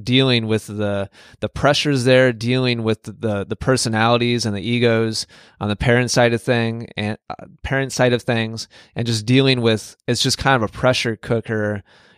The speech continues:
environment. Uh, I don't know. Maybe I would have thrived there. I, but frankly, I never had the chance to, to try it.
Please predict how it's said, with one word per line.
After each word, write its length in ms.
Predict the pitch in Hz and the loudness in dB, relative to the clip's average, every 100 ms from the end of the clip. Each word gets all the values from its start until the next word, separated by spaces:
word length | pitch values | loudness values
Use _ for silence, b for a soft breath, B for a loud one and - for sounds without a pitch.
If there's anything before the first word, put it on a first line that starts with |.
| - | -8
environment. 800 | 107 101 110 131 110 101 101 - _ _ _ - | -4 2 4 4 2 -2 -6 -10 _ _ _ -12
Uh, 500 | 107 98 98 98 101 131 _ | -8 -6 -6 -6 -10 -18 _
I 140 | 135 | 2
don't 80 | 165 | 4
know. 140 | 196 110 | 4 4
Maybe 220 | 120 143 | 4 4
I 60 | |
would 140 | 139 139 | 4 4
have 80 | 131 | 4
thrived 280 | 135 139 | 4 4
there. 220 | 117 107 104 | 4 0 0
I, 360 | 73 110 107 - | 0 -2 -4 -6
but 220 | 123 107 - 170 165 | -2 -2 -4 _ -14
frankly, 360 | - 269 120 | -4 -2 2
I 60 | 113 | 2
never 220 | 110 113 | 2 0
had 160 | 113 110 | 2 0
the 40 | |
chance 440 | 95 110 107 - - | 0 -2 -2 -4 -4
to, 200 | 110 104 | -6 -4
to 120 | 110 | -6
try 280 | - 117 117 | 0 2 2
it. 180 | 107 | 0